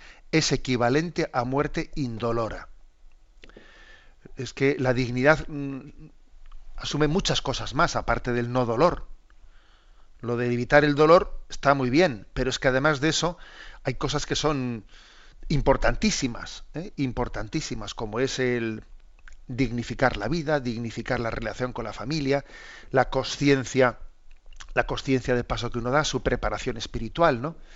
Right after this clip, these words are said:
La muerte digna no es lo mismo que muerte indolora. No es lo mismo, ¿eh? Y, y, y creo que una, una de las maneras, ¿no? de, de introducir en este momento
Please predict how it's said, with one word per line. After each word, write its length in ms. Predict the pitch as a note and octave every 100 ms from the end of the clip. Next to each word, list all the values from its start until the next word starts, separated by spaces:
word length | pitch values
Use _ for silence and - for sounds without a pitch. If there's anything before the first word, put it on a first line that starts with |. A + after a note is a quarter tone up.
| - - - - - - - - - -
La 180 | B2+ A#2+
muerte 380 | C3+ E3+ E3+ D3
digna 340 | D#3 D#3 D3+
no 220 | D3 D#3
es 80 | E3
lo 100 | C3+
mismo 320 | C3+ C#3 D3
que 80 | C3
muerte 320 | B2 C3 -
indolora. 640 | B2+ A#2+ B2 C3 B2 - - - - - - - - - - - - - - -
No 120 | C3+
es 100 | C#3+
lo 100 | D3
mismo, 440 | A#2 F2+ D#2 F2 - G#2
¿eh? 140 | A#2 - - - - - - -
Y, 320 | A#2+ A#2 G#2+ G#2+ - - -
y, 220 | C3+ E2+ -
y 80 | B2
creo 180 | C#3 C3
que 120 | C3
una, 260 | C3+ C3+ D3
una 200 | C3+ C3
de 100 | C3
las 160 | A#2+
maneras, 480 | B2+ B2+ C3+ G#2 G2
¿no? 180 | B2+ F#3
de, 380 | C#3 A#2 A2+ A2+ C#3
de 160 | C3
introducir 680 | B2 A#2 B2 A#2 A2 C#3+ B2+
en 120 | A#2
este 240 | C3+ - C3
momento 680 | B2+ C#3 B2 G#2+ G2 F2+